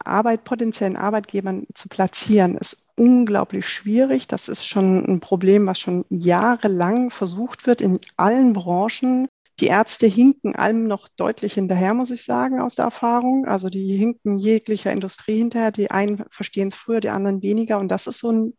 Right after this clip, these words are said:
Punkt, wo wir drei uns auch zusammengesetzt haben und gesagt, das kann ja nicht sein,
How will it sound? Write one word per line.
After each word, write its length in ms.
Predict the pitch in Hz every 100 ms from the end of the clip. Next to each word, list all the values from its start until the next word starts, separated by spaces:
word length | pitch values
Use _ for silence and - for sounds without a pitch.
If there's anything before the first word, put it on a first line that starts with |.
| _
Punkt, 380 | _ 233 240 240 - _
wo 120 | 185
wir 140 | 185 240
drei 160 | -
uns 140 | 220 202
auch 80 | 190
zusammengesetzt 680 | - 185 240 220 180 -
haben 80 | 190
und 60 | 190
gesagt, 260 | 185 185
das 140 | 185 -
kann 200 | - 220
ja 120 | 202
nicht 180 | 180 -
sein, 380 | 175 202 226